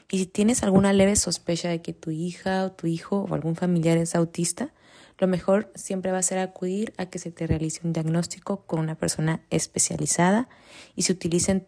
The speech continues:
todos los instrumentos necesarios para esto. Y bueno, pues, eh, dicho esto, vamos a entrar de lleno a lo que es el tema sensorial. Eh, vamos a hablar del procesamiento sensorial. Este tema es muy importante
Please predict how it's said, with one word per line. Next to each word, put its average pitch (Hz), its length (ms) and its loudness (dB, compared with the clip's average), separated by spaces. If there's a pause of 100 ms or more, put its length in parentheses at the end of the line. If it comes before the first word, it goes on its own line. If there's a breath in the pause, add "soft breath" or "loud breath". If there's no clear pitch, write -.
todos 202 240 4
los 208 180 -2
instrumentos 160 540 -4
necesarios 151 540 -6
para 123 260 -10
esto. - 260 -6 (1300)
Y 175 140 2
bueno, 185 240 2 (960 soft breath)
pues, 175 420 0 (120)
eh, 170 440 -2
dicho 175 240 -4
esto, 226 400 -6
vamos 185 440 -2
a - 20 -4
entrar 170 320 -4
de 175 100 -4
lleno 175 220 0
a 185 60 -2
lo 175 140 -4
que 160 220 -4
es - 160 -4
el 156 120 -6
tema 165 300 -2
sensorial. 170 600 -4 (1000 soft breath)
Eh, 170 140 -2
vamos 170 300 0
a 185 40 -6
hablar 156 200 -2
del 175 160 -6
procesamiento 156 680 -4
sensorial. - 560 -6 (600 soft breath)
Este - 260 0
tema 226 260 2
es 226 160 -2
muy 214 180 2
importante 185 760 -2